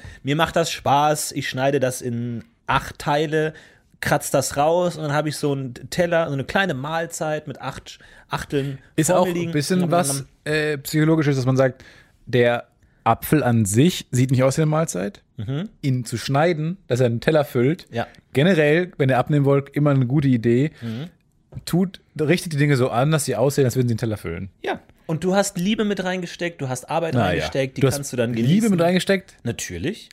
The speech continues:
Speaker 2: Liebe? Beim
Speaker 1: Natürlich.
Speaker 2: Apfelschneiden hast du Liebe? Empfindest du Liebe als Gefühl?
Speaker 1: Ja klar, das musst du schon sorgfältig machen. Das kannst du nicht so mit halber Hand machen, dann sonst schneidest du den Finger.
Speaker 2: Hast du
Speaker 1: Das
Speaker 2: ihn
Speaker 1: muss
Speaker 2: wenigstens
Speaker 1: schon sein.
Speaker 2: glasiert?
Speaker 1: Na,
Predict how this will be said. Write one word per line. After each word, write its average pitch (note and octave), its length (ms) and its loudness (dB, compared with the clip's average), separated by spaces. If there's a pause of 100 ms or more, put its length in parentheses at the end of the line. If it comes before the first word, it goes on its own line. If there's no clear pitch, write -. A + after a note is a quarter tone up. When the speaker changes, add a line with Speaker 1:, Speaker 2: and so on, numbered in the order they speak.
Speaker 2:
Liebe? A3 420 2 (120)
Beim - 0 -
Speaker 1:
Natürlich. B2+ 220 0
Speaker 2:
Apfelschneiden G#3 520 2
hast F3+ 120 0
du E3 40 2
Liebe? C#3+ 320 2
Empfindest D#3 300 2
du C#3 40 0
Liebe F3 360 2
als D3 140 -2
Gefühl? F#3 480 0
Speaker 1:
Ja B2 120 -4
klar, - 280 -8
das - 200 -2
musst F#2 280 -8
du - 20 -10
schon C#3 140 -6
sorgfältig C#3 640 -4
machen. F2 200 -12
Das F2 140 -10
kannst - 240 -10
du B2+ 60 0
nicht C3+ 140 -4
so D3 80 -4
mit C#3 120 -4
halber C#3 260 0
Hand E3+ 200 -8
machen, G#2+ 200 -6
dann G#2+ 140 -4
sonst G#2 140 -4
schneidest A2 360 -8
du C3 60 -2
den B2+ 80 -6
Finger. A#3 200 -8
Speaker 2:
Hast B2+ 120 2
du D3+ 40 4
Speaker 1:
Das - 0 -
Speaker 2:
ihn C#3+ 120 6
Speaker 1:
muss D3+ 80 2
Speaker 2:
wenigstens C#3+ 180 0
Speaker 1:
schon C3+ 140 4
sein. A#2+ 100 2 (120)
Speaker 2:
glasiert? - 140 -10 (380)
Speaker 1:
Na, - 100 -18